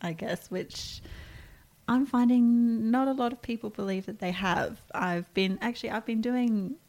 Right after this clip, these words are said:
workshops lately to teach other librarians how to design good promotional material using a software that I love called Canva.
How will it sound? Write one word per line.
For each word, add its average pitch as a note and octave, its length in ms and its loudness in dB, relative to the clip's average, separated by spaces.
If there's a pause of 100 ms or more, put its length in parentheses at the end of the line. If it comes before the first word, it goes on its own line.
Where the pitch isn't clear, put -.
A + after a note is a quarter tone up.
(300)
workshops G3 760 0
lately D#3+ 500 -2
to F#3 540 -4
teach - 420 -8
other A3 200 -6
librarians G3 760 -6
how G#3 220 -6
to G3+ 280 -6
design F#3 800 -2
good G#3 240 -2
promotional F#3 580 -2
material F3+ 640 -2
using F3 640 -4
a E3 420 -2 (320)
software F#3 480 -2
that - 160 -6
I F3+ 80 -2
love F3+ 280 -4
called G#3 260 -6
Canva. C4 520 -2